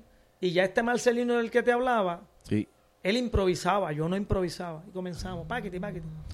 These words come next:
Speaker 1: Chacho, cuando pasaron las cinco décimas, a mí se me acabaron.
Speaker 2: Sí. <laughs> Y porque no tenía, no sabía qué es lo que ibas a hacer,
Speaker 1: Y
Speaker 2: porque
Speaker 1: entonces,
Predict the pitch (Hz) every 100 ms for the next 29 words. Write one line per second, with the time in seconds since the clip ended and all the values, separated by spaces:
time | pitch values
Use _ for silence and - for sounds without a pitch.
0 | - - - - 190 175 170 160 165 196
1 | 226 220 240 240 233 233 220 160 120 117
2 | _ _ _ _ _ _ _ _ - 143
3 | 127 151 143 143 147 202 202 151 _ -
4 | - 95 95 - _ - - - - -
5 | - - 117 131 151 147 123 127 131 131
6 | 110 - - - - - _ _ _ _
7 | _ 127 123 147 147 135 180 170 160 147
8 | 143 131 135 123 117 160 240 214 220 226
9 | - 247 302 320 - 226 -